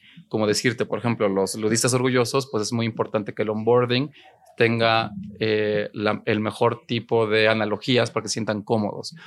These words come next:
o castigar menos el error cuando hacen un form, que no sientan que se equivocan porque eso les genera mucha frustración, ese tipo de cosas.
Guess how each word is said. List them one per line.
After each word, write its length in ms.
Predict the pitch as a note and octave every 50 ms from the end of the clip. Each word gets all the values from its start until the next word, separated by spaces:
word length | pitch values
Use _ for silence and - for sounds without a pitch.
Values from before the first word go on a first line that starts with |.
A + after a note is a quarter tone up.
| - - - _
o 260 | - B2 A#2+ B2+ A#2+
castigar 460 | - B2 - - B2+ A2+ B2+ C3 B2+ B2
menos 280 | B2 B2 B2+ B2 -
el 100 | A#2+ A2
error 320 | A2+ A2+ B2 C3 C3+ C3+ -
cuando 160 | B2+ A#2+ A#2+
hacen 160 | A#2 B2 A#2+
un 180 | A#2 A2+ A2 G#2+
form, 500 | - C#3 C#3 D3+ F3 A3 B3 B3 - _ _ _ _ _ _ _ - -
que 420 | - A2+ G#2+ G#2+ G#2+ G#2+ G#2+ A2
no 100 | A2+ A#2+
sientan 400 | A#2 - - B2 A#2 A2+ C3 A2+
que 80 | - A#2
se 80 | A#2+ G#2+
equivocan 440 | - A#2+ A2 A2+ A2+ - B2 A2+
porque 160 | - - - A#2
eso 120 | A#2 A2
les 220 | A#2 A#2 G#2+ -
genera 180 | - A2+ G#2+ G#2+
mucha 220 | G#2+ G#2+ G#2+ A#2+
frustración, 540 | - - G#2+ - - G2+ - A#2 G2 F#2+ - _ _ _ _ _ _ - - -
ese 120 | A2 G#2+
tipo 220 | - - - - A#2
de 80 | A#2+
cosas. 440 | - - E3+ C#3 C3 B2 - - _